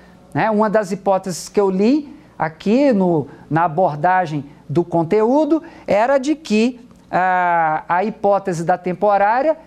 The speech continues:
tem previsão lá no seu rol taxativo, tanto para o homicídio qualificado quanto para o homicídio simples.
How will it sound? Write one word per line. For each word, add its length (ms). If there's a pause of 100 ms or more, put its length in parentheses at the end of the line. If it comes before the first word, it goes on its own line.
(140)
tem 160
previsão 680
lá 180
no 100
seu 240
rol 240
taxativo, 580
tanto 460
para 140
o 40
homicídio 680 (260)
qualificado 800
quanto 480
para 260
o 40
homicídio 760 (200)
simples. 840